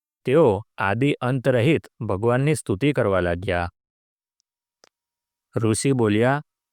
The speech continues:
"સઘળા ભૂતોના આત્મભૂત આત્મા તેમજ પરમાત્માને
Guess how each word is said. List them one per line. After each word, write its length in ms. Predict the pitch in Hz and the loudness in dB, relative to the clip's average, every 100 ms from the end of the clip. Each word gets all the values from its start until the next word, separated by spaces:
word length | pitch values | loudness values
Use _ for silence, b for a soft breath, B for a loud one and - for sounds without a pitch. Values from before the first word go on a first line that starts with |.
| _ | _
"સઘળા 460 | - 127 104 123 143 | -4 -2 2 2 2
ભૂતોના 520 | 113 113 131 135 143 | 2 0 2 2 2
આત્મભૂત 680 | - 104 - 135 123 151 110 _ _ _ _ | 0 -2 -2 -2 2 0 0 _ _ _ _
આત્મા 540 | 107 101 131 127 143 - _ | -4 -2 -2 0 -2 -4 _
તેમજ 260 | - 135 147 - | -2 0 0 -2
પરમાત્માને 800 | - 110 120 113 143 180 110 92 | -2 0 0 0 0 0 0 -4